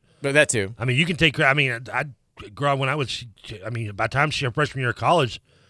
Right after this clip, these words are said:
Speaker 2: I think she had more credits going into her freshman year than I did, like, my, my third year or whatever. Which is not shocking, probably, but still.
Speaker 1: So maybe a bad example. <laughs>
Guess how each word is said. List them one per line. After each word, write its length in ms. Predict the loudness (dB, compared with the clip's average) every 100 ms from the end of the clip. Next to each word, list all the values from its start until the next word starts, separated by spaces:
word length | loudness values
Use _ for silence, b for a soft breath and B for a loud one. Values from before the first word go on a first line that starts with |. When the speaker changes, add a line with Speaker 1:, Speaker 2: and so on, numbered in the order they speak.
| b
Speaker 2:
I 40 |
think 120 | 0
she 120 | 4 4
had 100 | 4
more 160 | 0
credits 280 | 2 2 2
going 160 | 0 0
into 120 | 0
her 60 |
freshman 320 | 2 0 2 0
year 80 | 2
than 100 | 2
I 40 |
did, 140 | 2
like, 200 | 2 0
my, 140 | 0 -4 -4 -6
my 100 | -4
third 320 | 2 2 2
year 240 | -6 -8
or 60 | -8
whatever. 440 | -8 -8 -10 -14 -18 b b b b b
Which 140 | -6
is 240 | -4 -4 -4
not 200 | -4 -4 -8 -8
shocking, 440 | -4 -4 -4 -6
probably, 280 | -4 -2 0
but 260 | 0 -2 -6
still. 320 | -2 -2 0
Speaker 1:
So 80 | -6
maybe 220 | -4 -4
a 20 |
bad 220 | -2 -2 -2
example. 480 | -6 -10 -10 -10 -12 -12
<laughs> 100 | -12